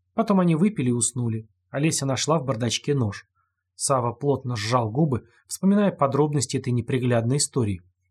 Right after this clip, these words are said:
«Она их наказала». «Она убила их?» глухо спросил Зажим, хотя и так уже знал ответ. «Да, ее поймали, упекли за решетку.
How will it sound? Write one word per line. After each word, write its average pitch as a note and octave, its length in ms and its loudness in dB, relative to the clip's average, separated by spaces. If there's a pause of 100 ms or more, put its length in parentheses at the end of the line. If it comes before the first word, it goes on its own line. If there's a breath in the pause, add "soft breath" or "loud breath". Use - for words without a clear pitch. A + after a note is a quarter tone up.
(140)
«Она F#3+ 260 2
их F3 160 -4
наказала». D#3 500 -2 (580)
«Она C3+ 440 -4 (300)
убила F3+ 320 2
их?» - 200 -4 (640)
глухо C3+ 360 -2
спросил C3 420 -2
Зажим, B2 400 0
хотя B2 300 -4
и A#2 80 0
так B2+ 260 -6
уже B2 100 -4
знал A#2+ 280 0
ответ. A#2 320 -4 (380 loud breath)
«Да, F#3+ 320 0 (160)
ее A3 220 2
поймали, C3+ 460 0
упекли D3+ 340 -2
за D3+ 120 0
решетку. A2+ 540 -4